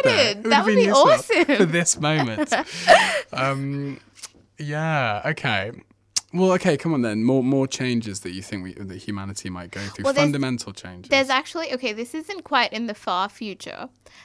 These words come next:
Speaker 1: but I read this really cool book. Um, and now I only remember the thesis of the book, not the author's name or the title, which is quite unhelpful.
Speaker 2: That's fine.
Speaker 1: Um, but it <laughs> basically was about the Unabomber.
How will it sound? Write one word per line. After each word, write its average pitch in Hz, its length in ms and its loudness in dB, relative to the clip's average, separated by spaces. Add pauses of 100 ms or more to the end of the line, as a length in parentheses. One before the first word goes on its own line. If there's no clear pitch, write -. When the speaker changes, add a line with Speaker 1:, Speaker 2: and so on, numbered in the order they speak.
(160)
Speaker 1:
but 233 100 -4
I 226 140 2
read 233 200 -4
this 381 180 -8
really 247 240 -6
cool 233 220 -8
book. - 480 -8 (300)
Um, 202 520 -6 (480)
and 208 100 -6
now 208 180 2
I 202 140 0
only 208 320 -6
remember 185 440 -8
the 180 120 -6
thesis 180 500 -14
of 185 140 -12
the 175 80 -8
book, - 340 -12 (320)
not 202 220 -10
the 196 140 -6
author's 185 340 -6
name 185 260 -8
or 180 160 -6
the 185 120 -10
title, 180 340 -12
which 190 160 -14
is 214 100 -16
quite - 340 -10
unhelpful. 202 800 -12
Speaker 2:
That's 123 160 -16
fine. 117 280 -14 (160)
Speaker 1:
Um, 208 500 2 (180)
but 220 280 -2
it 214 180 -6 (300)
<laughs> 311 340 0
basically 240 500 -6
was 392 140 -8
about 302 280 -6
the 254 80 -6 (180)
Unabomber. 240 460 -8